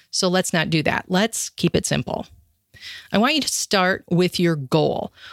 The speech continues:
What do you want to improve with your testing? Where do you see the biggest opportunity for your business?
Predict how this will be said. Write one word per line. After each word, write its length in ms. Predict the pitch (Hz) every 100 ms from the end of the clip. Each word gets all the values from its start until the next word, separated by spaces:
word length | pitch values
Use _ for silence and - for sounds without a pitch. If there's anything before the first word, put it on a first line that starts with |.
| -
What 180 | 185 202
do 60 | 294
you 100 | 302
want 400 | 226 175 - -
to 140 | 202
improve 800 | - 165 - - 185 190 165 139
with 260 | - 160 160
your 120 | 160
testing? 520 | - 175 - - -
Where 520 | - 175 160 190 247 294
do 60 |
you 120 | 262
see 440 | 214 - - 202 208
the 100 | 180
biggest 340 | 170 170 -
opportunity 640 | 151 170 - 214 226 156
for 160 | 139 175
your 120 | 160
business? 600 | 175 208 - - - -